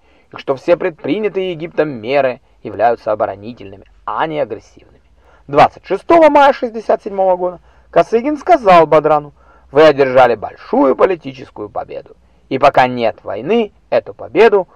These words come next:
можно будет закрепить. То, что вы сделали, до сих пор сделано хорошо, однако мы не можем не думать о юридическом решении вопроса о судоходстве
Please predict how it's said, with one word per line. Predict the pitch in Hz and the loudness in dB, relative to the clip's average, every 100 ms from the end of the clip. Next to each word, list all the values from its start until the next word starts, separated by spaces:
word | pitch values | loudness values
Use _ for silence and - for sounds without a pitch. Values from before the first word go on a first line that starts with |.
| _ _ _ | _ _ _
можно | 113 113 185 175 180 165 | -14 0 2 2 2 0
будет | 101 120 131 117 107 | 0 -10 -8 -10 -12
закрепить. | 101 - - - 95 95 _ _ _ - | -16 -14 -20 -20 -20 -20 _ _ _ -4
То, | 131 | -4
что | - - | -4 -10
вы | 104 | -14
сделали, | 104 120 233 233 208 - | -12 0 4 4 2 -4
до | - 110 | -14 -16
сих | 107 _ | -16 _
пор | 196 226 123 | 0 0 0
сделано | 90 135 143 127 | -4 0 0 -2
хорошо, | 117 101 95 - - _ _ - | -6 -10 -12 -16 -20 _ _ -16
однако | 113 104 - 101 | -12 -12 -12 -10
мы | 165 | -6
не | 240 | -4
можем | 262 156 117 104 95 | 0 0 0 -4 -16
не | 92 | -14
думать | 113 180 165 _ _ _ - | -6 -4 -6 _ _ _ -4
о | 127 | -2
юридическом | 113 113 98 107 - _ - | -2 -8 -14 -20 -20 _ -20
решении | - - 190 220 208 | -16 -2 0 2 0
вопроса | 120 - 131 160 175 - | -2 -2 -2 0 -2 -8
о | |
судоходстве | - 85 - - - - 170 | -16 -18 -10 -4 -4 -6 -12